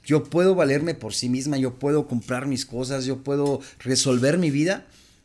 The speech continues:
Y no como siempre me dijeron aquí que él te tiene que mantener, que tú naciste para ama de casa, no. Naciste para ser chingona, para ser emprendedora. Obviamente, cuando ves resultados, cuando te la crees, cuando una mujer se la cree que tiene la capacidad de... Uh,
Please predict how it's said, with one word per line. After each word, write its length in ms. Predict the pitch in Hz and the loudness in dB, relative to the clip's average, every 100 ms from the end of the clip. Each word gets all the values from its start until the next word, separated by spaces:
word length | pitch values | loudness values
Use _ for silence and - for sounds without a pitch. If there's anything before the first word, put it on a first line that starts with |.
| - | -2
Y 100 | 127 | 2
no 240 | 143 156 | 4 4
como 280 | 160 214 185 | 4 2 2
siempre 320 | - 170 180 | 2 2 4
me 100 | 185 147 | 4 4
dijeron 260 | 135 180 | 4 0
aquí 200 | 156 190 | 0 -2
que 100 | 190 | -2
él 80 | 175 | 0
te 100 | 156 | 0
tiene 200 | - 135 | -2 -2
que 100 | 135 | -2
mantener, 480 | 131 123 110 139 226 | -2 -2 -2 -2 -2
que 100 | 147 | -4
tú 100 | 135 | -2
naciste 340 | 143 123 135 - | 0 0 -2 -2
para 160 | 117 | 0
ama 100 | 117 120 | 0 0
de 80 | |
casa, 300 | - 120 - | 0 -2 0
no. 300 | 120 117 185 - - - | 0 -2 -4 -8 -16 -8
Naciste 520 | 120 123 - 139 131 175 | 0 0 2 -2 -2 -2
para 180 | 151 107 | -2 -2
ser 160 | 127 | -4
chingona, 480 | 127 127 123 139 156 | -2 -2 0 0 -2
para 140 | - 110 | -4 -4
ser 140 | 127 | -2
emprendedora. 640 | 143 135 110 104 151 139 90 - - - | -2 0 0 2 0 -2 -8 -20 -18 -6
Obviamente, 600 | 113 165 180 175 156 165 | 0 2 2 2 0 -2
cuando 240 | 131 120 | 0 2
ves 120 | 139 | 2
resultados, 580 | 170 156 127 160 160 156 | 2 0 0 2 2 2
cuando 320 | 135 120 113 - _ _ - | -2 -6 -6 -16 _ _ 0
te 120 | 131 | 4
la 200 | 127 123 | 4 2
crees, 480 | 139 180 254 - - | 2 2 2 -2 -4
cuando 180 | 127 165 | -4 -2
una 80 | |
mujer 200 | 185 151 | -2 0
se 120 | 160 175 | 0 2
la 120 | 117 | 0
cree 140 | 143 | -2
que 80 | 151 | -4
tiene 140 | 151 151 | -2 -2
la 100 | 147 | -2
capacidad 440 | 127 120 113 127 | -4 -4 0 2
de... 160 | 151 135 | 2 2
Uh, 180 | 208 | -2